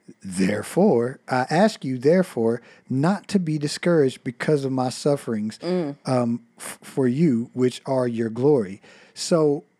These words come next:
Speaker 1: basically, because, w-, you know, so I, I always look at the therefores,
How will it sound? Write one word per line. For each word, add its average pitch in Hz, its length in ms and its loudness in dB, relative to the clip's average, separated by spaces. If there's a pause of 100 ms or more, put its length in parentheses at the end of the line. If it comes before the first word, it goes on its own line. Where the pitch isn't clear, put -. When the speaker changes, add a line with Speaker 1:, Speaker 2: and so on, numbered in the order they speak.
(140)
Speaker 1:
basically, 160 800 2 (2750)
because, 180 580 2
w-, 170 260 -6
you 175 140 4
know, 151 240 4
so 151 420 4
I, 175 240 0
I 160 80 -4
always 175 300 2
look 156 180 2
at 127 100 -4
the 120 100 -4
therefores, 117 920 -2